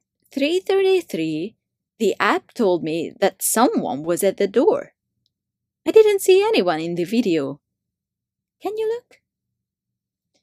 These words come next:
I showed the video to Mark.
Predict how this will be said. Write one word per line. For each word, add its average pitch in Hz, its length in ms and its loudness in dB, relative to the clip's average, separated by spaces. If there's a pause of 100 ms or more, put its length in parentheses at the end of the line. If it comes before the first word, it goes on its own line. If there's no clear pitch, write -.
(520)
I 202 140 2
showed 285 480 -4
the 277 100 2
video 180 400 -2
to 170 160 -10
Mark. 151 480 -8